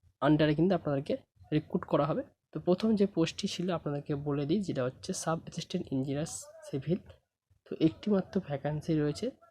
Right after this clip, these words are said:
যেটা ইউআর ক্যাটাগরির জন্য এবং পে লেভেল টুয়েলভ অনুসারে, মানে বারো অনুসারে আপনার স্যালারি দেওয়া হবে। যেখানে আপনাদের কোয়ালিফিকেশন চেয়েছে, "The candidate having diploma in civil engineering"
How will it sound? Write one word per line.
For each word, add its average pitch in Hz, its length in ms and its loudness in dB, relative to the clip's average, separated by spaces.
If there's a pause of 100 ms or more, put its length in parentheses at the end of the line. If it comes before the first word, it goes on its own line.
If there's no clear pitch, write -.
যেটা 143 300 -2
ইউআর 170 300 4
ক্যাটাগরির 151 480 0
জন্য 180 300 0 (840)
এবং 151 260 0
পে 165 140 6
লেভেল 170 280 6
টুয়েলভ 190 520 4
অনুসারে, 151 280 0
মানে 165 120 2
বারো 151 280 4
অনুসারে 160 340 0
আপনার 139 240 -4
স্যালারি 147 300 -2
দেওয়া 151 180 2
হবে। 208 100 0
যেখানে 147 320 -2
আপনাদের 135 280 -4
কোয়ালিফিকেশন 156 480 0
চেয়েছে, 156 320 -2
"The 151 160 0
candidate 139 520 2 (420)
having 180 220 6
diploma 156 460 2
in 147 140 0
civil 151 300 0
engineering" 156 420 2